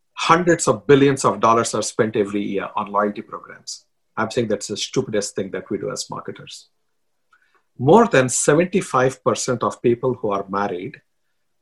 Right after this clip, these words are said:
who make a commitment till death do us apart, seventy-five percent are not loyal. If people are not loyal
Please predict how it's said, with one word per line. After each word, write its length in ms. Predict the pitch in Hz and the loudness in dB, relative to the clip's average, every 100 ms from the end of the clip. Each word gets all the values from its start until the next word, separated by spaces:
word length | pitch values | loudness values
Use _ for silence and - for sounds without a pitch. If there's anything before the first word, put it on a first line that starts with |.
| - | 4
who 180 | 143 127 | 4 6
make 200 | 143 160 | 4 4
a 100 | - | 0
commitment 640 | 160 165 - - 92 - - _ _ _ - | 2 0 0 -4 -8 -10 -20 _ _ _ 2
till 200 | 143 120 | 2 2
death 320 | 170 277 - | 0 -2 0
do 160 | 139 123 | 4 4
us 140 | 117 | 4
apart, 480 | 107 107 101 101 - _ _ _ _ _ _ _ _ _ | 0 0 0 -2 -8 _ _ _ _ _ _ _ _ _
seventy-five 640 | - - 160 180 190 143 120 | -2 2 4 2 0 0 0
percent 340 | 104 - 107 | -2 -4 -4
are 160 | 98 95 | -4 -4
not 260 | 95 87 _ _ | -6 -8 _ _
loyal. 340 | 92 82 95 - _ _ - | -10 -10 -12 -20 _ _ 4
If 240 | 226 - 269 | 4 6 6
people 280 | 320 381 | 8 8
are 160 | 240 147 | 6 6
not 360 | 147 196 - 127 | 6 4 4 4
loyal 500 | 127 143 107 104 | 6 8 6 2